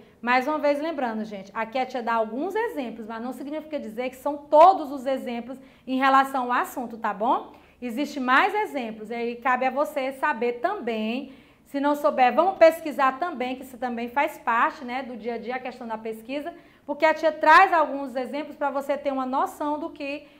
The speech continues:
eu estou falando, tá bom? E na quarta ele diz assim: observe as duas cenas e responda. Olha só como é que tá essa primeira cena, a segunda. Ambas são do mesmo local, só que em períodos de dias,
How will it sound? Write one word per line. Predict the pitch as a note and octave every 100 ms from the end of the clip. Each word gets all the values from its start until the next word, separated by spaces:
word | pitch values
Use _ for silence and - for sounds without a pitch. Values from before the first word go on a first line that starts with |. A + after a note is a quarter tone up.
| -
eu | C4
estou | C#4 C#4 C4+
falando, | D4+ F4+ D#4 F#3
tá | F#3+
bom? | F#3 B3+ G#4 - - _ _ _
E | C#4+
na | D4+ F4+
quarta | F4 D#4+ F4+ F4
ele | E4+
diz | D4+ D4+
assim: | F4 F4 C4+ G#3+ - - -
observe | C#4 D4+ D#4+ E4+ E4
as | E4+ B3+
duas | D#4+ G#4
cenas | G#4+ F4+ C#4+ C#4+ D#4+ G4+ - - _
e | D4+
responda. | D#4 G4 - - A3+ G3 F3+ - - - _
Olha | - D4+ G4 A4+
só | A4 C#4+ A#3 G3+ - - -
como | D#4 D#4+
é | D#4
que | D4+
tá | - C4 B3+ C4
essa | B3 A#3 C4
primeira | A#3+ A#3+ A#3 A#3
cena, | - C#4+ D#4
a | E4+
segunda. | G4 D4 A#3 G3+ - - - _
Ambas | D#4+ F4+ F#4 F#4 G4+ - - - -
são | - D#4+ D#4+
do | D#4+
mesmo | D#4 D#4+ D#4+ E4+
local, | F4+ G#4 E4+ A#3+ A#3
só | - D4+ E4+
que | E4+
em | D#4+ D#4+
períodos | D#4+ C#4 D4 D4+ E4
de | C4 C#4
dias, | A3 C4+ D#4+